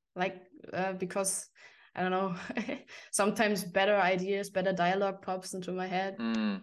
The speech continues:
Speaker 1: Um, and I'd say we are about twenty percent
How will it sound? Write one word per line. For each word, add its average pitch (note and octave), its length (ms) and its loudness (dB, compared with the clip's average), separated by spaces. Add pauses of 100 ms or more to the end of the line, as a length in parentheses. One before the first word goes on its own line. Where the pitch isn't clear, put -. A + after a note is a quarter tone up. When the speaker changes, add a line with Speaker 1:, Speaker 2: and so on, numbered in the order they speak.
Speaker 1:
Um, F3 580 2 (400)
and F3+ 340 0 (380)
I'd E3+ 220 0
say G3 220 2
we F#3+ 160 2
are F3+ 220 4
about F3 520 2 (240)
twenty F3+ 240 0
percent F3 580 0